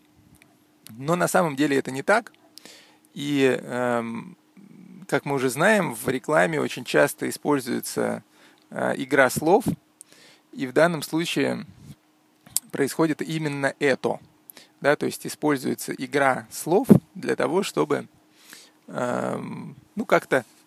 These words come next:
э, сделать рекламу более интересной для тех, кто её читает, запоминающейся. Итак, э, фраза «много всего за всего ничего»,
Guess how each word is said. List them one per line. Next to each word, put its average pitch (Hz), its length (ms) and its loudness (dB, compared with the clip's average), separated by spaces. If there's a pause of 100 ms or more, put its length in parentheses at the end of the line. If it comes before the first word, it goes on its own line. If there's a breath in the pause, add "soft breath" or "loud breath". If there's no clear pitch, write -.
(580 soft breath)
э, 180 240 -10
сделать 147 420 4
рекламу 147 480 2
более 127 640 4
интересной 143 800 -2 (160)
для 127 400 -2
тех, 143 320 -4
кто - 160 -4
её 123 240 -2
читает, - 460 -2 (640)
запоминающейся. 120 1040 0 (1700 loud breath)
Итак, 175 420 8
э, 139 500 6
фраза 160 720 8 (160)
«много 151 480 6
всего 151 640 8 (200)
за 139 240 0
всего 160 460 6
ничего», 156 640 2